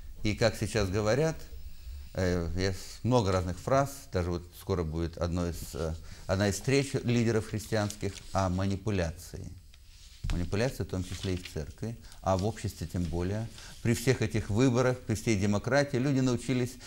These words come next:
играть в демократию, манипулировать демократией. И, э, как сказал один француз, э, философ, он сказал, что основной грех двадцать первого века будет, он тогда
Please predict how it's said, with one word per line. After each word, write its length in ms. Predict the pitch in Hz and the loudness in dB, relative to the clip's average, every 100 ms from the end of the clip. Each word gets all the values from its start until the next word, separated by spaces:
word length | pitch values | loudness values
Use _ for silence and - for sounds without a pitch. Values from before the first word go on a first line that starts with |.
| - | -4
играть 380 | 180 156 175 139 | 2 6 8 8
в 40 | |
демократию, 680 | 104 104 98 104 85 - 78 | 6 4 2 0 -2 -4 -4
манипулировать 1160 | 78 104 131 151 143 170 175 170 101 87 82 - - | 0 4 6 4 4 4 6 6 4 0 -6 -12 -14
демократией. 840 | - 92 92 90 90 85 82 - 87 - - - - - - - - | -4 0 0 0 -2 -6 -8 -12 -12 -14 -18 -18 -18 -18 -16 -10 0
И, 440 | 123 123 120 117 110 | 2 4 6 6 6
э, 320 | 101 87 90 90 | 4 2 0 0
как 160 | 107 - | -4 -2
сказал 240 | 107 104 | 2 4
один 220 | 101 101 | 4 2
француз, 520 | 95 101 107 - 170 170 - | 0 -2 -2 0 -2 -2 -6
э, 300 | 85 90 87 - - - - | -2 -2 -2 -8 -16 -18 -6
философ, 380 | 101 113 - 127 - - - | -2 -2 -2 -8 -10 -12 -8
он 100 | 117 | -6
сказал, 320 | - 127 120 | 0 4 6
что 160 | 120 120 | 6 4
основной 340 | 113 131 139 | 4 4 4
грех 300 | 131 131 131 | 4 6 4
двадцать 420 | 101 110 - 101 | 4 2 2 -4
первого 300 | - 107 104 | 0 2 2
века 420 | 104 139 135 117 117 - - - - - - - | 2 2 0 -2 -4 -8 -18 -20 -18 -18 -18 -12
будет, 500 | 78 90 98 98 87 - - - | -4 0 0 0 -4 -12 -14 -8
он 80 | 80 | -4
тогда 220 | 90 | -2